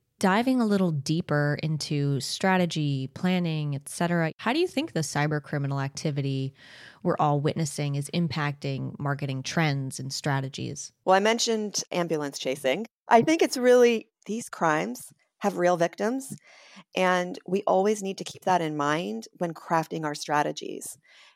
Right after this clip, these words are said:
Speaker 2: It's so important to have empathy in all of this and take a step back and say, "Is this the right thing to do right now?"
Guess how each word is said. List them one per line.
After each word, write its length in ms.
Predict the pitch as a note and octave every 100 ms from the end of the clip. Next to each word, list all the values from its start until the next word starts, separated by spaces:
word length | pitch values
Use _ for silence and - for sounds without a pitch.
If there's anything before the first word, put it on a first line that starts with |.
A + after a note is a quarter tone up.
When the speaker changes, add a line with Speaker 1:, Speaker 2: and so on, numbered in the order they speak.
| F#3+
Speaker 2:
It's 260 | F3 -
so 160 | F#3+ F#3+
important 440 | F#3+ - F3 F3
to 60 | E3
have 220 | E3+ E3
empathy 540 | - D#3+ D#3+ D3 C#3
in 120 | - D3+
all 160 | C#3+
of 140 | C#3 D3
this 480 | B2 G#2+ - - - -
and 260 | D#3 D3
take 160 | - D4+
a 60 | E4+
step 240 | - A3
back 240 | G3 F#3
and 120 | F3 E3
say, 300 | E3+ D#3+ D3 - _ _ -
"Is 200 | F3 F#3
this 240 | F3 D#3+
the 140 | - D#3
right 200 | D3 -
thing 240 | D3 C3+ B2
to 120 | B2
do 340 | A#2+ A2 G#2 -
right 220 | A#2 -
now?" 280 | A#2 C#2+ -